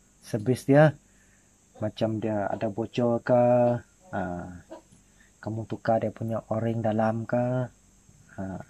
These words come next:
Tukar ini barang tidak mahal maintenance dia kalau rosak ini, kecuali dia punya pump lembut, ha, ataupun tiada mampa-, mampatan. Dan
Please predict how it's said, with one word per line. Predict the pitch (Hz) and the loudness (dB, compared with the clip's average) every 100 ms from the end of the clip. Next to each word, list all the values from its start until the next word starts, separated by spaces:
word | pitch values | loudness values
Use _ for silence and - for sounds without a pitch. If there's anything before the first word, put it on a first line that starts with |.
| _ _ - _ _ _ _ _ _ _ _ _ _ _ _ _ _ - - - | _ _ -20 _ _ _ _ _ _ _ _ _ _ _ _ _ _ -20 -8 0
Tukar | 147 - 143 135 | 4 6 8 8
ini | 135 | 4
barang | 127 127 165 175 180 180 175 175 151 - _ - | 4 8 10 10 10 8 8 6 2 -6 _ -14
tidak | - 107 104 | -4 -2 0
mahal | 85 113 120 113 104 - | 0 0 0 0 -6 -10
maintenance | 107 107 107 107 101 | -8 -4 -4 -4 -2
dia | 110 110 98 - - - | -2 -4 -6 -16 -20 -12
kalau | 110 110 107 | -2 0 2
rosak | 104 - 110 107 | 2 0 0 0
ini, | 120 117 101 - _ _ _ _ | -2 -2 -6 -18 _ _ _ _
kecuali | - - 123 123 | -2 2 4 4
dia | 120 | 0
punya | - 120 117 | 0 0 0
pump | - - 147 165 135 101 | 2 8 10 10 4 -2
lembut, | 113 120 131 - 95 - | 0 4 2 0 -20 -20
ha, | - - 85 87 | -16 -10 -8 -8
ataupun | - 107 - 123 | -6 -6 -4 -2
tiada | 117 104 110 | 0 2 2
mampa-, | 107 101 110 - - - | 0 0 0 0 -6 -8
mampatan. | 110 101 - 104 - 92 - 95 - _ _ _ _ _ _ _ _ _ _ | -6 -4 -4 -4 -2 -4 -4 -16 -20 _ _ _ _ _ _ _ _ _ _
Dan | 135 147 160 | 6 8 6